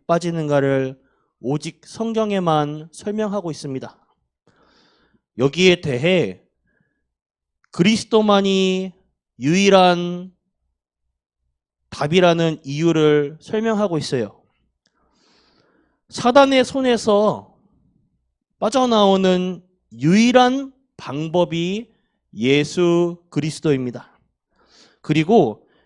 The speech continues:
여러분들은 유일한 해답을 가진 자예요. 첫 번째로 여러분들은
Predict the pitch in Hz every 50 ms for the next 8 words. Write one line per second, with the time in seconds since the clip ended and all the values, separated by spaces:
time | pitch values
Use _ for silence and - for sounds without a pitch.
0 | _ - 123 147 165 175 170 175 170 165 160 156 151 156 156 143 120 101 110 123
1 | 147 160 165 175 165 160 165 151 185 214 208 226 214 185 170 165 160 160 180 202
2 | 226 220 - - 135 131 127 147 151 135 139 131 123 113 104 - - _ _ _
3 | _ _ _ _ _ _ _ _ _ _ _ _ _ _ _ - 190 170 196 196
4 | - 185 180 165 160 135 135 143 147 143 143 139 127 131 139 185 196 147 98 92